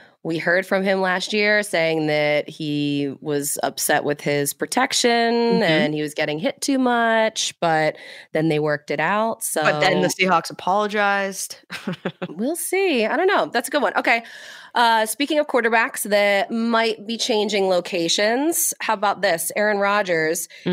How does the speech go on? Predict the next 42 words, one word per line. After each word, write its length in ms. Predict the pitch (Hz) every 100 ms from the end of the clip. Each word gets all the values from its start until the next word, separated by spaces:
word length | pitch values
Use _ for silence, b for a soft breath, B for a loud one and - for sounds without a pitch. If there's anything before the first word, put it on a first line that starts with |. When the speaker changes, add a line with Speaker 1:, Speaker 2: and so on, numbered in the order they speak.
| 180
Speaker 2:
Mm. 40 | 156
Speaker 1:
resolves 460 | 269 240 220 226 -
to 80 |
stop 400 | 202 - 202 208
doing 260 | 208 202 202
his 180 | 208 185
own 240 | 190 226
research 560 | 190 165 165 160 165 -
or 160 | 190 185
to, 160 | - 190
you 160 | 196
know, 180 | 196 170 202
actually 320 | 226 262 254
do 140 | 269
some 140 | 262 254
Speaker 2:
<laughs> 20 |
Speaker 1:
real 160 | 349
research. 640 | 453 165 160 - - - - -
That's, 220 | 240 -
I 160 | 247 311
feel 120 | 339
like 100 | 320
that 120 | 339
could 120 | 440
be 100 | 330
a 60 | 220
good 220 | 196 180
resolution. 680 | 165 180 170 165 170 262 370 440 -
Speaker 2:
I 100 | 220
think 180 | 359 339
that's 180 | 240 185
an 100 | 165
awesome 640 | - 156 202 - 156 131
resolution. 720 | - 143 147 165 156 135 135 139
Speaker 1:
Yeah. 180 | - 175
One 140 | 233
more 140 | 269 269
bonus 300 | 226 220 214
one. 320 | 208 190 190 -
This 200 | 202 220
is 140 | 226
for 800 | - 202 196 196 190 190 185 185